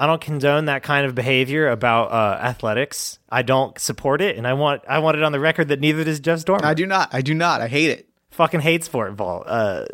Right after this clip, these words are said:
Speaker 1: sports are whatever. They're fine.
Speaker 2: They're a
Speaker 1: It's
Speaker 2: thing that people enjoy, and I,
Speaker 1: Yeah,
Speaker 2: and you know what?
Speaker 1: <laughs> ex-
Speaker 2: Whatever we can
Speaker 1: thank
Speaker 2: find joy in, in this
Speaker 1: you.
Speaker 2: life, I think.
Speaker 1: <laughs> They are a thing people enjoy. It's the truest thing. Where it's like, dude, if anybody, if you can enjoy that and appreciate that, more power fucking to you.
Speaker 2: Yeah,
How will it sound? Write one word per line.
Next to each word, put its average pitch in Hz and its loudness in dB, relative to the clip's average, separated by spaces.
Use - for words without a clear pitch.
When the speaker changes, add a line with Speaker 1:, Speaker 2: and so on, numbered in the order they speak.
Speaker 1:
sports 175 2
are 185 2
whatever. 156 2
They're 113 -2
fine. 95 -2
Speaker 2:
They're 254 2
a - 2
Speaker 1:
It's - -4
Speaker 2:
thing 269 0
that 240 -2
people 226 0
enjoy, 185 0
and 139 0
I, 160 2
Speaker 1:
Yeah, 147 4
Speaker 2:
and - -6
you 160 4
know 180 4
what? 180 4
Speaker 1:
<laughs> - 4
ex- - 4
Speaker 2:
Whatever 202 2
we 208 0
can 170 4
Speaker 1:
thank 165 0
Speaker 2:
find 185 4
joy 175 2
in, 170 4
in 156 4
this 156 0
Speaker 1:
you. 135 2
Speaker 2:
life, 151 2
I 143 2
think. 143 -2
Speaker 1:
<laughs> 392 0
They 403 0
are 339 0
a 294 -2
thing 262 -2
people - -10
enjoy. - -8
It's 185 2
the 175 2
truest 170 -2
thing. 123 0
Where 107 0
it's 127 -4
like, 135 0
dude, 156 4
if 139 0
anybody, 160 2
if 139 -6
you 165 -2
can 175 0
enjoy 170 2
that 170 4
and 156 -2
appreciate 156 -2
that, 151 0
more 143 -2
power 117 2
fucking 95 -6
to 254 -6
you. 277 -2
Speaker 2:
Yeah, 220 2